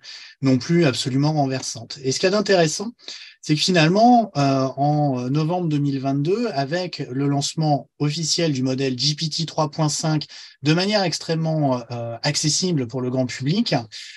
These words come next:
euh, bah là, on a eu tout d'un coup un emballement, une accélération. Mais l'accélération, euh, est une accélération d'usa-, d'usage et non pas une accélération nécessairement technologique, puisqu'il y avait déjà énormément de choses, en fait, euh, existantes, hein, au niveau des,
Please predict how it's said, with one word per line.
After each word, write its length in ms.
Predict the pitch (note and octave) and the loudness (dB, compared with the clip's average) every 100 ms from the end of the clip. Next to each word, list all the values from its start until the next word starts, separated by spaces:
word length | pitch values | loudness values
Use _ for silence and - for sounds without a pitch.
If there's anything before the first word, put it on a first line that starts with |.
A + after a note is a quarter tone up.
| - - | -10 2
euh, 240 | C#3+ C#3 C#3+ | 4 4 0
bah 140 | C#3+ | 2
là, 120 | E3+ A3+ | 6 6
on 120 | G#3 | 6
a 80 | G3 | 2
eu 220 | G3+ G#3+ | 2 -2
tout 120 | - | -2
d'un 160 | F3 F3 | 0 0
coup 240 | - A3+ | -2 0
un 80 | E3+ | 2
emballement, 440 | F3 E3+ F3 G#3 | 4 4 4 0
une 100 | G#3 | -2
accélération. 760 | E3+ D#3 F3 E3 D#3+ D3+ - B2 | -2 -4 -2 -2 -2 -2 -6 -8
Mais 220 | C#3+ D3 D#3+ | -2 0 2
l'accélération, 840 | D#3+ F#3+ F#3+ F#3+ - B3+ A3+ G3 | 0 0 2 2 2 2 2 0
euh, 200 | D3+ C#3 B2+ _ | -2 -2 -4 _
est 200 | D3+ D3 | -4 -2
une 80 | E3 | 0
accélération 560 | D#3+ D3+ D#3 D3+ C#3+ D3+ | -2 0 -2 -2 0 -2
d'usa-, 460 | C3 D#3+ D#3 E3+ - | 0 0 0 0 -2
d'usage 580 | D3 E3+ E3+ A3 G#3 C3 A2+ - - - | -4 -2 0 -2 -4 -6 -10 -18 -20 -2
et 80 | C#3 | 2
non 120 | D3+ | 4
pas 120 | G#3+ | 6
une 80 | G3+ | 4
accélération 640 | D3+ - D3+ D3 D3 G#3 | 2 2 2 2 2 0
nécessairement 480 | F#3+ D3 - D#3+ F3 | -4 -4 -2 -2 -4
technologique, 760 | - F3 D#3 F3 E3+ E3+ D3+ A#2+ | -4 -4 -2 -2 0 0 0 -2
puisqu'il 200 | - C3 | -6 -4
y 40 | |
avait 120 | C3 | -2
déjà 300 | B2+ C3+ F#3 | -2 0 0
énormément 440 | D#3+ D3+ D3 C#3 C3 | 2 2 2 0 0
de 60 | |
choses, 260 | - G#3 E3+ | -2 -2 -4
en 60 | |
fait, 320 | - E3 E3+ C3 - - - - | -6 -6 -4 -6 -8 -16 -16 -8
euh, 100 | B2+ A#2+ C3 | -6 -6 0
existantes, 640 | D3+ B2 - - G#3+ A3+ | 2 2 0 2 2 2
hein, 160 | C#3+ D3+ | 2 2
au 140 | C3+ | 2
niveau 320 | B2+ B2+ E3 | 0 0 -2
des, 260 | E3 C#3 B2+ | -2 -2 -4